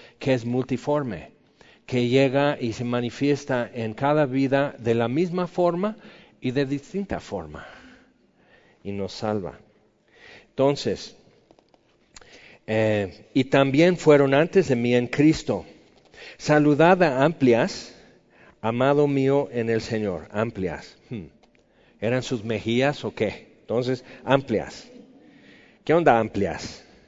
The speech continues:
No, ¿verdad? Mejor otro nombre para tu hijo. "Saludad a Urbano, nuestro colaborador en Cristo Jesús, y a Estaquis, amado mío.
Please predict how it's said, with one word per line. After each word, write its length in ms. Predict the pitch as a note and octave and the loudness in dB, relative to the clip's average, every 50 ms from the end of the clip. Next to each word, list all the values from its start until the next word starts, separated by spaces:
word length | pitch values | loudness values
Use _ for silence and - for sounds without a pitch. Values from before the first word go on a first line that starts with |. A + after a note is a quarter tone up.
| - - - _ _ _ | -20 -20 -20 _ _ _
No, 200 | B2+ D3 D#3 C#3 | 0 2 2 4
¿verdad? 360 | A2+ B2 A#2+ A#2 A#2+ C3 D3 | 4 2 2 2 2 0 0
Mejor 420 | D#3 C#3+ B2+ A#2 - D3+ D#3+ D#3+ D#3 | 0 0 -2 0 4 4 6 6 6
otro 300 | D#3 D#3 - C3 B2+ A#2+ | 4 2 2 0 0 0
nombre 300 | B2 B2+ C3 B2+ A#2+ A2+ | 0 0 0 0 0 0
para 220 | - A2+ G#2 G#2 | 0 0 0 0
tu 160 | - - A#2 | 0 -2 -4
hijo. 240 | A#2 A2 - G2 - - - - - - | -4 -2 -4 -4 -4 -6 -10 -18 -18 -16
"Saludad 680 | - - - C#3 C#3 C#3 C#3 C3+ B2+ D3 D#3 E3+ E3 E3+ | -2 2 4 4 6 6 6 6 6 8 8 8 8 8
a 160 | D#3 D3 C#3 | 6 6 6
Urbano, 680 | C3+ C#3 C3 B2+ B2 B2 D3+ E3 F#3 F#3 D3 A2 F2 - - - - - - - - - - - - - | 6 4 4 4 6 6 6 6 6 4 2 0 -2 -4 -10 -18 -20 -20 -20 -20 -20 -20 -20 -20 -12 -4
nuestro 720 | A#2 B2+ C3+ C#3 C#3 - - C#3 C3+ C3 B2+ B2+ B2 - - - - - | 0 2 2 2 2 2 4 6 8 8 8 6 4 0 -10 -20 -18 0
colaborador 800 | - - C#3+ C#3+ C#3 C3+ C3 B2+ C3+ C3 B2+ B2+ B2 C#3 D3 D#3 | 4 6 6 8 8 6 6 6 6 6 6 6 6 6 4 4
en 80 | D#3+ D#3 | 4 2
Cristo 360 | D3 - D3 D#3+ - - D3+ | 0 0 -2 0 2 2 0
Jesús, 460 | C3 C3 C3 B2+ - D#3+ E3 E3 C3 | 2 2 0 0 2 0 0 0 2
y 80 | C3+ B2+ | 2 2
a 120 | A2 A2+ | 2 2
Estaquis, 640 | A2+ A2 - - - D3+ E3 D#3+ - - A2 F#2 - - | 0 0 0 0 2 2 2 0 -2 -4 -4 -4 -6 -8
amado 420 | G2+ G2+ G#2+ A#2+ B2+ C3 C3+ B2+ | -6 -2 0 2 2 4 2 2
mío. 380 | B2+ B2+ C3+ C3+ B2 G2+ E2 | 2 0 0 0 0 -2 -4